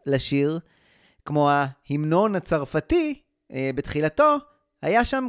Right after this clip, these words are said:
כבר מלכתחילה, וג'ורג' מרטין חשב על איך אפשר לשלב אותו. ג'ורג' שקיאנס, הטכנאי שעבד יחד עם אדי קרמר, סיפר שגם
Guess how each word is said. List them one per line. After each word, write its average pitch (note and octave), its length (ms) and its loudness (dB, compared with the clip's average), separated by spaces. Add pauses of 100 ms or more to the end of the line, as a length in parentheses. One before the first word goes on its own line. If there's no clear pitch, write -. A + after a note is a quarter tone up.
כבר G3+ 480 2 (140)
מלכתחילה, C#3+ 760 -2 (460)
וג'ורג' F3+ 420 0
מרטין G3 540 -2 (160)
חשב C4+ 420 -2
על B3+ 120 -2 (200)
איך G3+ 180 -2
אפשר D#3+ 380 0 (140)
לשלב B2 460 -2
אותו. G#2 280 -10 (800)
ג'ורג' A3+ 260 2
שקיאנס, F#3 800 -2
הטכנאי B2+ 540 0
שעבד D3 460 2
יחד C#3+ 300 0
עם C3+ 140 -4
אדי D3 260 -4
קרמר, D#3 600 0 (580)
סיפר A#3 360 -2
שגם G#3 540 0